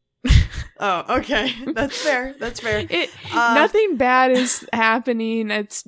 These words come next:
Speaker 1: I just, it's complicated, and I don't wanna spend the five minutes that it takes to s-, explain my schedule.
Speaker 2: Can you, can you summarize your feelings, but in French, to prove that you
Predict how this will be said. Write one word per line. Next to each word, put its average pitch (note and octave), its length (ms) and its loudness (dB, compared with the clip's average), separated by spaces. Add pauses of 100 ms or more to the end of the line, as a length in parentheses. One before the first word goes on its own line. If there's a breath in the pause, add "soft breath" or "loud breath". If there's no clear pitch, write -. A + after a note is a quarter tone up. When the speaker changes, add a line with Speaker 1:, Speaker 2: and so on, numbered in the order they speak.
(180)
Speaker 1:
I A3 160 -2
just, A3+ 400 -2
it's G#3+ 240 -2
complicated, G3+ 800 -4
and F#3+ 100 -8
I F#3 140 -6
don't G3+ 280 -6
wanna G3+ 300 -8
spend F#3 460 -10
the F#3 160 -14
five F3+ 400 -6
minutes F#3 300 -12
that - 120 -8
it - 100 -16
takes G#3 340 -10
to G#3 100 -14
s-, - 140 -8 (200)
explain G#3+ 560 -8
my G3+ 120 -10
schedule. - 760 -16 (540)
Speaker 2:
Can B3 160 -6
you, B3 300 -4
can C4 180 -4
you B3 160 -4
summarize A3 800 -2
your G3 140 -2
feelings, F3+ 680 -6
but F3+ 300 -6
in F#3 200 -4
French, - 760 -10
to G3 80 -10
prove F3 480 -6
that E3 220 -4
you E3 460 -6